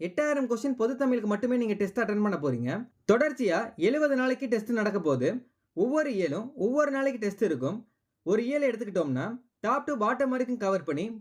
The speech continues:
டெஸ்ட் கொடுக்க போறோம். So, பொது தமிழுக்கு இந்த டெஸ்ட் பேட்ச் மட்டுமே நீங்க ஃபாலோ பண்ணாலே போதும். நூறு கொஸ்டினுக்கு தொண்ணூறு கொஸ்டினுக்கு மேல நீங்க ஆன்சர் பண்ண முடியும். இன்னும் உங்களுக்கு படிக்க ஈஸியாக பொது தமிழுக்கு சிக்ஸ்த்துல இருந்து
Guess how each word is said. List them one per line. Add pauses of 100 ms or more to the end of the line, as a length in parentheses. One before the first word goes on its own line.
டெஸ்ட்
கொடுக்க (100)
போறோம். (360)
So, (140)
பொது (100)
தமிழுக்கு (500)
இந்த
டெஸ்ட்
பேட்ச்
மட்டுமே
நீங்க
ஃபாலோ
பண்ணாலே
போதும். (360)
நூறு
கொஸ்டினுக்கு (500)
தொண்ணூறு
கொஸ்டினுக்கு
மேல
நீங்க
ஆன்சர்
பண்ண
முடியும். (640)
இன்னும்
உங்களுக்கு
படிக்க (140)
ஈஸியாக (460)
பொது
தமிழுக்கு (340)
சிக்ஸ்த்துல
இருந்து